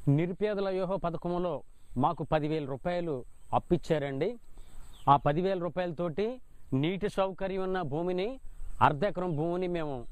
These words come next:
చిత్తుకు తీసుకున్నామండి. ఒక పావు ఎకరం శ్రీవారి పెట్టామండి, ఒక పావు ఎకరం కూరగాయల పంట పెట్టామండి. గతంలో మాకు భూమి ఏమీ లేదండి, మేము వ్యవసాయ కూలి పని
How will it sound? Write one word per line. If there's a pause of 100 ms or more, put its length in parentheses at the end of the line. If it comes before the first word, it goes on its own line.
(600)
చిత్తుకు
తీసుకున్నామండి. (420)
ఒక
పావు
ఎకరం (520)
శ్రీవారి
పెట్టామండి, (320)
ఒక
పావు
ఎకరం (320)
కూరగాయల
పంట
పెట్టామండి. (1040)
గతంలో
మాకు
భూమి
ఏమీ
లేదండి, (460)
మేము
వ్యవసాయ
కూలి
పని